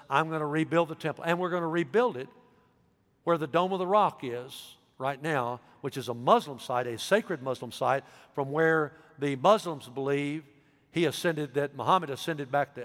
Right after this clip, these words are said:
to, back to heaven." Well, there, that's where it's gonna be built. And I don't understand all that, and I know this will make Muslims mad, but I'm telling you, I believe with all my heart,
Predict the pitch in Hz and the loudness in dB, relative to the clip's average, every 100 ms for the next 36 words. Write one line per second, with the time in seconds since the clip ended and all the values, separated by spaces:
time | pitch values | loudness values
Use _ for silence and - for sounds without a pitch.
0 | - 139 127 139 147 123 147 139 113 - | -12 -14 -6 -2 -2 2 4 4 -2 -20
1 | - _ _ _ _ 110 123 170 - - | -20 _ _ _ _ -2 2 2 0 -20
2 | _ 131 190 - 208 214 - 214 214 196 | _ 4 4 4 0 0 0 -2 -2 0
3 | 220 113 110 113 143 165 180 185 170 190 | -2 -2 -8 0 2 2 0 -4 -2 -2
4 | 196 202 202 214 233 240 - - - 117 | 2 2 6 6 6 4 -12 -20 -12 -4
5 | 151 160 170 160 165 170 151 180 147 180 | -2 0 -2 -4 0 -2 2 0 0 -8
6 | 135 170 185 196 156 - - 127 131 139 | -6 -2 2 2 0 -20 -12 -2 -2 -2
7 | - 202 180 135 135 135 131 143 123 135 | 2 2 2 -4 -2 -2 0 -4 0 2
8 | 180 190 185 151 147 131 | 2 2 2 4 2 0